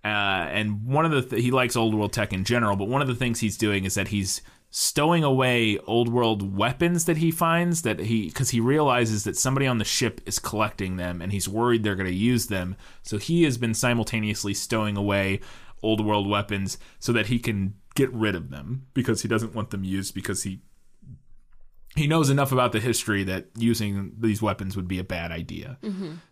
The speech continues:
Speaker 1: Uh, is that something that's go-, is that a plot line in the book?
Speaker 2: No.
Speaker 1: Okay.
Speaker 2: Tom is not stockpiling old world tech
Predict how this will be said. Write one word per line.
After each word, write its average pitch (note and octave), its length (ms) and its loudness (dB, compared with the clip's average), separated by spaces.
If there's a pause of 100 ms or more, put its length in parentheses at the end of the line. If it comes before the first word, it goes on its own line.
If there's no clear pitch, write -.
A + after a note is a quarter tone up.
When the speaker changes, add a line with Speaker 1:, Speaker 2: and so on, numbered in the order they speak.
Speaker 1:
Uh, E2+ 380 -2
is G#2 140 2
that B2 280 0
something B2 380 0
that's G#2 180 -2
go-, A#2 140 -2
is G2+ 100 -2
that A2 120 2
a G#2 40 -2
plot G#2+ 280 0
line G#2 180 -2
in G2 100 -4
the F#2 60 -4
book? G#2 360 -8 (240)
Speaker 2:
No. F#3+ 460 -6 (260)
Speaker 1:
Okay. - 200 -10 (100)
Speaker 2:
Tom E3+ 260 -8
is D#3+ 140 -10
not D#3+ 220 -6
stockpiling D#3 840 -10 (100)
old D#3+ 200 -8
world D3+ 360 -12
tech - 400 -14